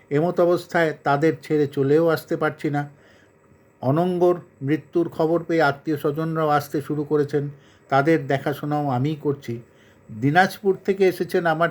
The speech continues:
পিতৃতুল্য মামাতো ভগ্নিপতি শ্যামাচরণ সমাজদার মশাই। আমার বড় মামা শশীভূষণ সং-, সাংখ্যতীর্থের বড় মেয়ে সুরবালাকে তিনি বিবাহ করেছেন।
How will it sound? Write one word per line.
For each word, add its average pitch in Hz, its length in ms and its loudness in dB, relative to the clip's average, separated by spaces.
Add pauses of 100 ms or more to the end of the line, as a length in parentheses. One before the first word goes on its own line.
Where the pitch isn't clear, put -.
পিতৃতুল্য 170 680 -2
মামাতো 147 540 0
ভগ্নিপতি 147 640 -2
শ্যামাচরণ 139 640 -2
সমাজদার 127 600 0
মশাই। 95 360 -8 (1080)
আমার 170 300 4
বড় 147 300 2
মামা 175 380 2 (760)
শশীভূষণ 170 840 -2
সং-, 156 200 -4 (100)
সাংখ্যতীর্থের 175 960 -2 (420)
বড় 143 300 4
মেয়ে 160 240 0
সুরবালাকে 165 760 2
তিনি 170 260 -6
বিবাহ 131 380 0
করেছেন। 92 400 -12